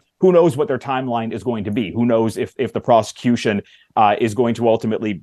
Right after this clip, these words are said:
you know, be able to lay this out quick enough to get it started before Christmas, or if this goes into,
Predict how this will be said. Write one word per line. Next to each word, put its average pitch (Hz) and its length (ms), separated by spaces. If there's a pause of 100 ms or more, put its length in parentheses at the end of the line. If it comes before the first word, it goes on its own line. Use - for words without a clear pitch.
you 123 100
know, 98 80
be 120 160
able 117 160
to 110 60
lay 110 240
this 107 220
out 107 160
quick 120 200
enough 110 240
to 113 60
get 104 180
it 110 120
started 110 420
before 98 340
Christmas, 135 540
or 101 120
if 95 100
this 110 200
goes 104 240
into, 104 400